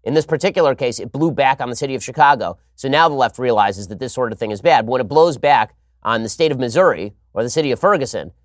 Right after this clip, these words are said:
then it's a completely different story. Pretty amazing stuff. By the way, Jussie Smollett still has his defenders.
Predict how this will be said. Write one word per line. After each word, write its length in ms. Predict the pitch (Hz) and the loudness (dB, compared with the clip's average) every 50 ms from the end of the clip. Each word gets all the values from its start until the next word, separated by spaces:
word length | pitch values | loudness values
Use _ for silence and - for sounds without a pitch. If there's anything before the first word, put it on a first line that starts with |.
| _ | _
then 100 | - 143 | -4 -4
it's 80 | 147 - | -4 -2
a 40 | - | -4
completely 420 | 156 143 127 139 160 131 127 135 | -6 -4 -2 -4 -4 -2 -2 -4
different 260 | 120 117 - 117 107 | -4 -4 -4 -6 -8
story. 400 | - - - 110 90 76 64 - _ _ _ _ _ _ _ _ _ _ _ _ _ _ _ _ _ | -8 -6 -4 -4 -4 -4 -6 -12 _ _ _ _ _ _ _ _ _ _ _ _ _ _ _ _ _
Pretty 180 | - 156 151 147 | -2 -2 0 0
amazing 320 | 135 135 127 117 104 120 | 0 0 -2 -2 -4 -8
stuff. 200 | 107 - 127 107 - _ _ _ | -4 -4 -4 -6 -6 _ _ _
By 120 | - 196 208 | 2 2 4
the 60 | 202 | 4
way, 140 | 180 135 - | 2 2 2
Jussie 300 | - 180 180 - 220 185 | 2 0 0 0 -2 -4
Smollett 280 | 151 175 160 156 139 | -2 0 0 0 0
still 240 | - - - 175 156 | -4 -2 -2 -2 0
has 240 | 139 151 135 139 117 | 0 0 -2 -2 -4
his 140 | 131 123 110 | -6 -12 -12
defenders. 520 | 117 - 190 196 160 101 90 82 92 - | -4 0 0 0 0 -2 -6 -8 -10 -14